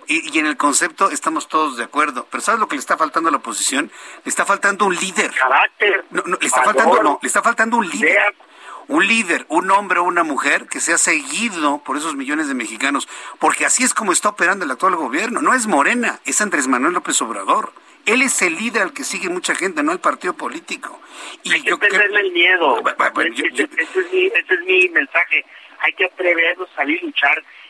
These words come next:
Speaker 2: y nos va a servir de organización de cara al veinticuatro.
Speaker 1: Sí.
Speaker 2: Yo creo que vale la pena luchar por ello.
Speaker 1: Hay que buscar
Speaker 2: Pero
Speaker 1: esos liderazgos
Speaker 2: sí estoy
Speaker 1: también
Speaker 2: de
Speaker 1: para
Speaker 2: acuerdo.
Speaker 1: apoyar esto, ¿no?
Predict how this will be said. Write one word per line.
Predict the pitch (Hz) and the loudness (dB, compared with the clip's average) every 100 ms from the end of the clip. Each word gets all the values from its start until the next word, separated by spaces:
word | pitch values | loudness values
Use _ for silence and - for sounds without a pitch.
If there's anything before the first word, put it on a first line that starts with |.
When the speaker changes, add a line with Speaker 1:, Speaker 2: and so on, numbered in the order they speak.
| - | -8
Speaker 2:
y | 160 170 | -4 0
nos | 165 147 | 0 0
va | 156 | 0
a | - | 0
servir | 185 - 175 | -2 -2 0
de | 180 | 2
organización | 170 160 147 - - - 311 | 2 0 -2 -8 -4 -2 -2
de | 165 | -2
cara | 156 156 | 0 2
al | 165 | 0
veinticuatro. | 156 - - 107 110 - - 107 | -4 -6 -8 0 0 0 -6 -18
Speaker 1:
Sí. | - - - | -18 -20 -6
Speaker 2:
Yo | - 208 | 0 0
creo | 214 | 0
que | 214 | 0
vale | 202 196 | 2 4
la | 156 | 2
pena | - 160 170 | 0 0 0
luchar | 143 143 135 | 0 -2 -2
por | - 147 | 0 0
ello. | 151 - - | 0 -2 -4
Speaker 1:
Hay | 170 | -2
que | - | 2
buscar | 262 247 | 2 4
Speaker 2:
Pero | 262 262 | 4 4
Speaker 1:
esos | 190 | 2
liderazgos | 170 170 233 | 2 4 4
Speaker 2:
sí | - | 2
estoy | 165 151 | 2 0
Speaker 1:
también | - 208 | 0 2
Speaker 2:
de | |
Speaker 1:
para | 202 123 | 2 4
Speaker 2:
acuerdo. | 131 131 | 4 2
Speaker 1:
apoyar | 151 175 | 2 0
esto, | 170 - - | -2 -6 -10
¿no? | - - | -6 -6